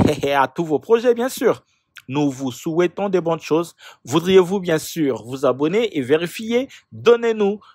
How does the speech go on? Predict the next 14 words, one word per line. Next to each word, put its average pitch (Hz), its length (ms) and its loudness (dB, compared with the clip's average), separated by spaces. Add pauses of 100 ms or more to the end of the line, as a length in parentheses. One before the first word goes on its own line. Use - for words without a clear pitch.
le 170 240 2 (100)
pouce 311 280 2
bleu 151 340 2 (220)
pour 180 240 2 (100)
aimer, 226 300 4
partager 165 500 0
nos 156 120 0
vidéos. 135 460 -2
Ça - 260 2
nous 165 160 -2
fait 240 240 -4
beaucoup 240 340 0
de 240 120 4
bien. 226 300 2